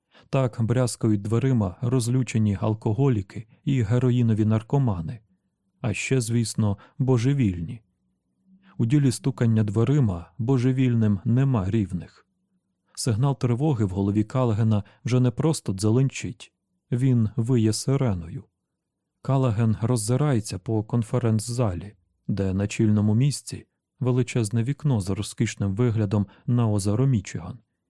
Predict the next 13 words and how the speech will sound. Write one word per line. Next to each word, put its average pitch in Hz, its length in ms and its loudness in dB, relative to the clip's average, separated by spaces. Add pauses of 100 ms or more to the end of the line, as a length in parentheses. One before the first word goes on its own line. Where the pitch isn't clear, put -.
(340)
і 123 80 2
бачить, 127 360 0
що 110 300 0
для 104 160 -2
тривоги 110 680 -2
є 123 220 0
всі 123 280 -4
причини. 110 600 -4 (720)
Він 120 340 2
ще - 220 -4
має 127 280 0
час 117 260 -4
подумати. 131 720 -4